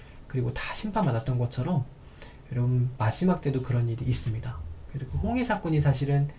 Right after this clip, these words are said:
마지막에 있을 심판의 예표였던 거죠. 예표. 그 이야기를 내일 조금 더 이어서 드리도록 하겠습니다.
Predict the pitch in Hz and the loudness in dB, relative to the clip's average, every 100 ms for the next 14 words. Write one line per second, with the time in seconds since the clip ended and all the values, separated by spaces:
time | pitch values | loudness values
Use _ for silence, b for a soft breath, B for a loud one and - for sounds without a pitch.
0 | B - - 110 107 151 151 135 123 131 | B -18 -6 -2 0 2 4 4 2 0
1 | 127 185 180 170 110 104 - 147 123 117 | 0 -2 -2 0 0 0 0 0 0 -2
2 | 110 110 107 - - - - - B B | -2 -4 -4 -6 -14 -14 -18 -20 B B
3 | - - 143 127 123 123 123 113 123 147 | -8 6 8 8 6 4 2 4 4 4
4 | 151 147 139 120 110 107 113 117 - 113 | 2 2 4 4 0 -2 -4 -4 -4 -2
5 | 131 156 143 - 110 120 | 0 0 0 -4 -6 -8